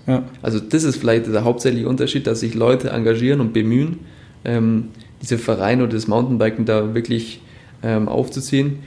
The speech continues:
Speaker 1: Ja, das
Speaker 2: Und
Speaker 1: ist so ein bisschen so eine grunddeutsche Mentalität, dass halt jeder nur seinen eigenen
Speaker 2: Ja,
Speaker 1: Nutzen
Speaker 2: also es,
Speaker 1: rausziehen
Speaker 2: es gibt
Speaker 1: möchte
Speaker 2: sicherlich
Speaker 1: und beides
Speaker 2: Vereine bei
Speaker 1: haben
Speaker 2: uns, die
Speaker 1: möchte.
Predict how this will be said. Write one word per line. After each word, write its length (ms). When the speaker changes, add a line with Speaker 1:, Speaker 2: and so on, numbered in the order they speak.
Speaker 1:
Ja, 240
das 140
Speaker 2:
Und 60
Speaker 1:
ist 80
so 60
ein 60
bisschen 160
so 100
eine 120
grunddeutsche 580
Mentalität, 640
dass 160
halt 80
jeder 240
nur 160
seinen 180
eigenen 680
Speaker 2:
Ja, 160
Speaker 1:
Nutzen 140
Speaker 2:
also 160
es, 60
Speaker 1:
rausziehen 320
Speaker 2:
es 100
gibt 160
Speaker 1:
möchte 60
Speaker 2:
sicherlich 320
Speaker 1:
und 60
beides 140
Speaker 2:
Vereine 220
bei 120
Speaker 1:
haben 80
Speaker 2:
uns, 140
die 120
Speaker 1:
möchte. 80